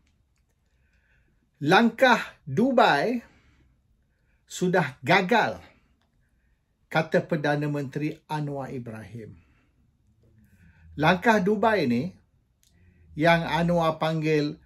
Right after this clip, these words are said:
langkah tebuk atap. Kalau nak berlaku, sepatutnya berlaku dua hari dulu pada hari Jumaat.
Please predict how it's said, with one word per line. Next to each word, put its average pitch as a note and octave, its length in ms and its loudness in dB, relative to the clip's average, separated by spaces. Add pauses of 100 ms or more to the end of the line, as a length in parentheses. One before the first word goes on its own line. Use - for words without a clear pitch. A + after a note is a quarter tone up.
(220)
langkah D#3+ 640 0 (160)
tebuk D#3+ 400 0
atap. - 480 -6 (800)
Kalau G3+ 480 6
nak G3+ 320 0
berlaku, F3 720 0 (880)
sepatutnya A3 880 2
berlaku G#3 480 2
dua A3 320 4
hari G#3+ 480 0
dulu B3+ 560 0 (720)
pada F#3+ 160 6
hari F#3 320 6
Jumaat. D#3+ 320 -2